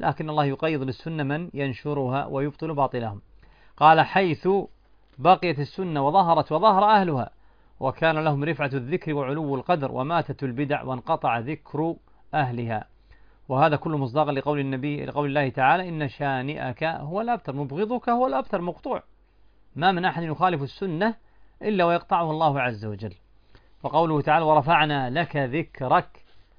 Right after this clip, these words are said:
أي رفع الله لنبيه الذكر، وهكذا كل أتباعه لهم نصيب من هذه الرفعة. قال: "فأهل البدع لهم نصيب من الآية الأولى وهو القطع، وأهل السنة والجماعة لهم نصيب من الآية الثانية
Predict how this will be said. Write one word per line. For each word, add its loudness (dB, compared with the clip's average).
أي -6
رفع 2
الله 2
لنبيه -2
الذكر، -4
وهكذا 2
كل -2
أتباعه 0
لهم 0
نصيب -4
من -4
هذه -2
الرفعة. -4
قال: 6
"فأهل 2
البدع 2
لهم 0
نصيب -4
من -4
الآية 0
الأولى 2
وهو -8
القطع، 2
وأهل 6
السنة -2
والجماعة 2
لهم 0
نصيب -6
من -8
الآية -4
الثانية -2